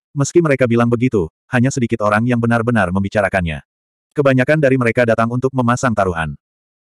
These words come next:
Duel tidak dimulai pada pagi hari, tetapi pada siang hari. Pada pukul sembilan lewat seperempat, beberapa orang asing tiba-tiba muncul di puncak gunung.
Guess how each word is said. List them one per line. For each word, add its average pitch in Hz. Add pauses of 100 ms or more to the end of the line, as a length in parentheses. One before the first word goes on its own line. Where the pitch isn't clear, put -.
(160)
Duel 143
tidak 135
dimulai 127
pada 120
pagi 113
hari, 117 (160)
tetapi 123
pada 127
siang 120
hari. 87 (880)
Pada 143
pukul 135
sembilan 127
lewat 113
seperempat, 110 (160)
beberapa 131
orang 131
asing 113
tiba-tiba 120
muncul 123
di 101
puncak 117
gunung. 85